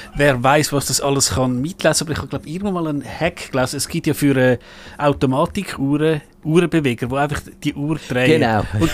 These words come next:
Speaker 1: dass dann die Maus auf den Uhrenbeweger tönt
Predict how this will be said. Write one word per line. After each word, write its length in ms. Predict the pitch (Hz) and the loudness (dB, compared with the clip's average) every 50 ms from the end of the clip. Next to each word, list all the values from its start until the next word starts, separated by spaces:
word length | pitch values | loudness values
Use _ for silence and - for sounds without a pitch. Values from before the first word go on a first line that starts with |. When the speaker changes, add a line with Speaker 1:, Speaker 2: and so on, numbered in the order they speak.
| - - | 2 2
Speaker 1:
dass 140 | 175 - - | 2 4 2
dann 240 | - - 202 180 - - - - | 0 2 2 0 0 0 0 2
die 40 | |
Maus 400 | 160 160 - 220 214 208 - - | 2 2 2 0 0 0 0 0
auf 160 | 214 202 - - | 0 0 0 -2
den 120 | - 190 - - - - - - - - - - - 180 | -4 -4 -4 -4 -6 -10 -6 -4 -4 -4 -2 -2 0 2
Uhrenbeweger 720 | 196 190 202 190 190 175 165 165 175 170 165 - 165 - | 4 4 4 2 0 -2 -4 -4 -4 -4 -4 -4 -6 -4
tönt 340 | - 175 170 170 180 175 | -2 0 0 0 0 -2